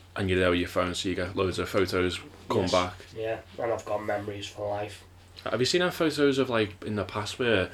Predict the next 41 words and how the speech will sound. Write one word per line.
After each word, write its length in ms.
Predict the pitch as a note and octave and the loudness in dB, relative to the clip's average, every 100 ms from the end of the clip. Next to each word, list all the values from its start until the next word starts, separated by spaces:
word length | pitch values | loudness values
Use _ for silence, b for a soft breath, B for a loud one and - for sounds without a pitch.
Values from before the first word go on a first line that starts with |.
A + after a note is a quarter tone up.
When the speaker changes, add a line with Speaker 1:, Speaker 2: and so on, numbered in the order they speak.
| B B B B - | B B B B -4
Speaker 1:
people 260 | A#2 G#2+ | -2 4
are 40 | G#2+ | 8
walking 440 | G#2 G2+ F#2+ F#2+ | 10 10 8 0
through 340 | F#2+ - G#2 G#2+ | 0 6 8 10
in, 140 | G#2 | 6
like, 320 | F#2+ F2+ - | 4 0 -2
nineteen 420 | G2 F2+ F2 F#2+ | -2 -2 0 -2
twenty 360 | E2+ - F2 G2 | -2 -4 -2 -2
or 40 | |
something, 300 | F2+ F#2+ F2+ | 0 -2 -2
and 80 | F2+ | -2
there's 160 | F2 F2 | 0 0
all 220 | F#2 F#2 | 2 2
black 280 | G#2 F#2 G#2 | 2 2 2
and 80 | F2+ | 0
white 200 | F2 - | 0 0
photos, 600 | F#2 F2 G#2+ F#2+ F2 - B B - | 2 2 2 0 0 -6 B B -4
and 140 | F#2+ | 0
there, 160 | G2 G2 | 0 2
there's, 220 | G#2 F#2+ | 0 0
there's 200 | A2+ F#2+ | -2 2
one 140 | A2+ | 4
I 60 | A#2+ | 4
remember, 340 | A#2 F#2+ F#2+ A2+ | 4 4 4 2
and 100 | G2+ | 2
there's 160 | F#2 | 0
this 100 | G#2+ | -4
guy 320 | - F#2+ F#2+ | 0 2 4
who's 100 | G#2 | 2
got, 180 | G2+ G2+ | 4 4
like, 240 | G2 F#2+ F#2+ B B B | 4 2 0 B B B
he's 80 | - | -2
got 120 | A2 | -2
Fay-Bands 600 | - G#2+ F#2+ G2+ G#2+ A2 | 0 0 2 2 2 2
on, 220 | A#2 G2 D#2+ B B - | 2 0 -2 B B -6
and 80 | F#2 | -4
he's 100 | F2+ | -2
got, 140 | G2+ | 0
like, 140 | F#2 F#2 | 0 0
a 60 | |
hoodie, 420 | E2 - F#2 G2+ | -2 -2 -2 -4